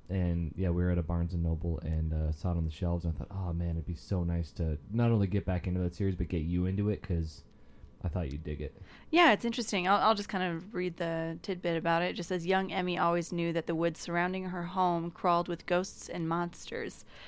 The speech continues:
Speaker 2: the countless haints of Harrow County,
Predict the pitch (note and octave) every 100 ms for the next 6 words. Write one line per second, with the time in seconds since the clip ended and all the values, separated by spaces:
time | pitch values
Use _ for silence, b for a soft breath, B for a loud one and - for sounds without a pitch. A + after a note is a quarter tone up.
0 | B - G#3 E3 F#3+ - - A3 A3 -
1 | - F#3 F3+ F3 - F#3+ F#3 - B3+ B3
2 | A#3+